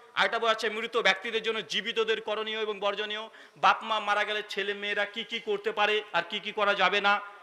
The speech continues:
আর একটা বই আছে ম-, মহিলাদের মসজিদ গমন, মেয়েরা মসজিদে গিয়ে নামাজ পড়তে পারবে কি পারবে না। আর একটা বই আছে ফিতরা, টাকা না খাদ্য,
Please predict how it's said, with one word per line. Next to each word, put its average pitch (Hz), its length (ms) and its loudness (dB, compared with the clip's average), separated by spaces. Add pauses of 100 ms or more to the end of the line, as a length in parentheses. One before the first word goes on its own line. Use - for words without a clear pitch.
(380)
আর 196 160 10
একটা 220 200 6
বই 220 160 4
আছে 214 280 6
ম-, 202 280 -4
মহিলাদের 202 500 2
মসজিদ 196 400 -4
গমন, 208 380 2 (100)
মেয়েরা 196 220 4
মসজিদে 202 360 -4
গিয়ে 208 100 0
নামাজ 202 240 -2
পড়তে 208 240 -6
পারবে 190 300 0
কি 208 120 -10
পারবে 202 300 0
না। 202 180 0 (340)
আর 185 140 6
একটা 208 140 0
বই 208 140 2
আছে 208 160 -2
ফিতরা, 220 420 -2
টাকা 202 320 2
না 208 100 2
খাদ্য, 202 520 0